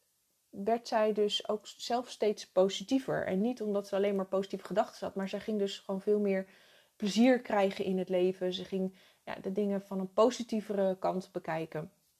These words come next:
En, ehm, ze focuste zich dus heel erg op haar lichaam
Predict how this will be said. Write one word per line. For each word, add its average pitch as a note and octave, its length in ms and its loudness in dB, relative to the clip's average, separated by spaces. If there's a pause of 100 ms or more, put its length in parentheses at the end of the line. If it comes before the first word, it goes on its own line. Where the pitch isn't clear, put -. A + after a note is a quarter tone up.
(500)
En, G#3 360 6 (400)
ehm, F#3+ 760 0 (1300)
ze - 200 -2
focuste A#3 380 2
zich G#3+ 180 -4
dus G3 160 -6
heel G#3+ 140 6
erg G#3 120 -2
op G3 100 -12
haar B3 140 -2
lichaam G3 440 0